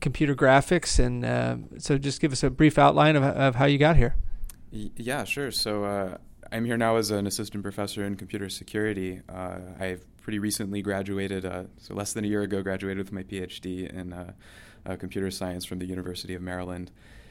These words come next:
Speaker 2: And my, uh, research interest for the past, uh, several years, really th-, three or four years now, and, and the topic of my dissertation was on cryptocurrencies and Bitcoin, which I know we'll talk about. Uh, but before I, I had gotten into that, my background prior to that, my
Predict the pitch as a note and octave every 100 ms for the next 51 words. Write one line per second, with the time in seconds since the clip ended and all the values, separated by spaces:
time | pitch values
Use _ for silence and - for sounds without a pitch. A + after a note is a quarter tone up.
0 | - - F#2+ F#2+ F#2 - A2 F#2+ F#2+ F#2
1 | F#2 G2+ F#2+ - B2 C3 G#2+ A2 G#2+ G2
2 | - G2 G2 F#2+ F#2+ - - - F#2 F#2
3 | F2+ - D3+ E3+ G2+ F#2+ F#2+ G2 F#2 -
4 | - A2 A#2 G#2 - A#2+ A2 G2 G2 G2
5 | F#2+ F#2+ G2 F2+ G2 F#2 F#2 G#2 G2+ G2
6 | G2 F#2 F#2 F#2+ - B2 - G#2 G2 F#2
7 | F#2+ - G2+ - F#2+ F#2+ F#2+ F#2 - F2+
8 | E2+ F2+ G2+ G2 - F2 F2 G2 F#2 F#2
9 | F2+ F#2+ F#2+ F#2 F#2 F2+ - - - -
10 | - - F#2 F2+ F2 F2 - G2 G2+ -
11 | C#3 A#2 A2+ G#2 G2+ G2 G2+ - G#2 F#2+
12 | C3+ D3+ A2+ A2 G2+ G2 F#2+ G2+ G2 G#2
13 | F#2+ G#2 B2+ C3 G2 G2 F#2 F#2 F2+ F2+